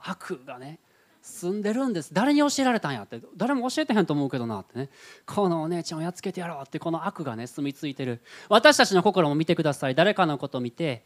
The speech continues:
妬んだりとか、また誰かのことに苦みを持ってみたりとか、自分中心にいつも考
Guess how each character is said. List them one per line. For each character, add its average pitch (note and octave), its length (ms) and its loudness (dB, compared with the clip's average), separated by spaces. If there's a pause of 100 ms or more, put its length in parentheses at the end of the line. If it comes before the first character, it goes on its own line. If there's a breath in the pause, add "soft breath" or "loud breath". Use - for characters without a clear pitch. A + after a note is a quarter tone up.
(160)
妬 E3+ 280 0
ん B2+ 80 -6
だ A2+ 80 -8
り G#2+ 80 -12
と G#2 140 -18
か、 G3+ 240 -8 (440)
ま D3 80 -6
た F#3 320 0 (160)
誰 F3 220 2
か E3+ 80 0
の D3+ 100 -2
こ D3 120 -10
と C#3 120 -8
に C#3 80 -8
苦 D#3 240 0
み F#3 100 -4
を G#3+ 100 -8
持 G3 100 -2
っ F3+ 40 -8
て E3+ 120 -8
み F#3 80 -4
た F3+ 100 -8
り D3 80 -10
と C#3 100 -16
か、 E3+ 340 -2 (280 soft breath)
自 E3+ 160 4
分 B3 180 4
中 G#3+ 220 0
心 A3 220 -4
に A3 80 -4
い G#3+ 40 -4
つ B3 120 -8
も A3+ 100 -6
考 A3+ 120 -2